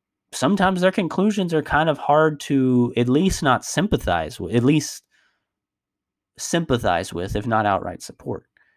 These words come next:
um, based on some of the crazy things they say about this time period. So I wanna talk about the facts, and I want you to make your own decision. Before we get into the meat of this episode, I do wanna briefly explain my experience with this subject.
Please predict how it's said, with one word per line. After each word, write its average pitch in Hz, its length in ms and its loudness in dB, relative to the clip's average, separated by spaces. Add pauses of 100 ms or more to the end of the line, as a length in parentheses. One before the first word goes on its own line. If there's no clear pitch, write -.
(180)
um, 95 300 -6
based 98 380 -4
on 98 200 2
some 98 200 0
of 98 100 2
the 90 180 2
crazy 98 460 0
things 87 300 -6
they 85 120 -4
say 131 240 -2
about 95 240 0
this - 160 -8
time 143 300 -6
period. 90 340 -12 (1500)
So 165 120 4
I 139 60 2
wanna 165 140 4
talk 170 180 2
about 165 180 4
the 156 80 2
facts, 101 460 0
and 107 100 0
I 110 40 6
want 123 320 2
you 143 260 6
to 139 60 6
make 120 320 -2
your 113 120 -8
own 120 220 0
decision. 110 500 -4 (1800)
Before 156 240 0
we 196 120 2
get 185 80 0
into 156 140 -2
the 143 60 -2
meat 156 160 0
of 151 80 0
this 135 200 -6
episode, 135 480 -6
I 117 80 -6
do 117 180 -2
wanna 131 180 0
briefly 123 380 -4
explain 113 340 -6
my 92 140 -4
experience 123 480 -4
with 139 100 -2
this 139 140 -2
subject. 151 540 -4